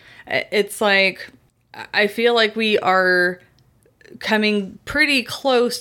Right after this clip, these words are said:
to a point in time where animal testing is going to be extinct because we literally don't need it. We have so many other more reliable methods that will bring us better results and more accurate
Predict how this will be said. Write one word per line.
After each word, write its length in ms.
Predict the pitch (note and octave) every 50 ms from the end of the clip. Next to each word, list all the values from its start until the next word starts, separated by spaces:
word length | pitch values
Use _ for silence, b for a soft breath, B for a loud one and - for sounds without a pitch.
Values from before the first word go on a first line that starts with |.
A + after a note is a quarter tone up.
| -
to 140 | - B3+ A#3
a 60 | G3+
point 340 | G3+ - - A#3 G#3+ G#3+ C#3
in 160 | F3+ G3 F#3+
time 480 | F#3 - - G#3 G3 F#3+ F#3 F#3 F#3+ F#3
where 340 | F3+ F3 E3+ E3+ - - -
animal 320 | F#3+ F#3+ F#3+ F#3+ F#3+ F#3 F3+
testing 680 | - - F3+ F3 E3+ - - - F#3+ F3 E3+ E3+ E3+ E3+
is 240 | - E3+ E3+ E3+
going 280 | - F3+ F3 F3 F3 E3+
to 80 | E3 E3
be 540 | - F3 E3 E3+ E3 E3 E3 E3 E3+ E3 B B B B B B B
extinct 680 | - E3 - - - - A3+ G#3+ F#3+ E3+ A#2+ - -
because 300 | - F#3 F#3 F#3 G3 F#3
we 160 | F3+ G3+ G#3 G3+
literally 440 | F#3+ F#3+ G3 G3 G3 F#3+ F#3+ F3+
don't 240 | F3 F3 E3+ E3+ - -
need 200 | F3+ F3 E3 E3
it. 100 | D#3 D3
We 120 | - F3
have 260 | E3+ F3 F3 E3+ D#3+
so 160 | - - F#3+
many 240 | F#3 F#3 F3+ F#3 F3+
other 540 | F3 F3 F3 F3+ F3 F3 F3 F3 F3 F3 F3 B B B B B B
more 280 | G3 F#3+ G3 F#3+ F#3
reliable 600 | F#3 F3+ F3 E3+ F3 F3 F3 F3 F3 E3+ E3+ E3+
methods 880 | F3 E3+ F3 F#3+ G3+ F#3 - - F#3+ E3+ E3 D#3+ E3 F3 F3 - - - B B B B B B B
that 340 | F#3 E3+ F3 E3 E3 E3 -
will 560 | F3 F3 F3 F3 F3 E3+ E3+ E3+ E3+ F3+ G3 - _ _ - - -
bring 500 | - - G3+ F#3 F3+ - G#3 G#3 G3 F#3+
us 160 | F3+ F3+ -
better 240 | - F#3+ F3+ F3+ F3+
results 640 | E3+ E3+ E3 D#3+ D#3+ F3 E3 D3+ D3 - - -
and 80 | F3+ E3+
more 140 | E3 E3 E3+
accurate 600 | - F3 F3 F3 - - E3+ E3 - - - -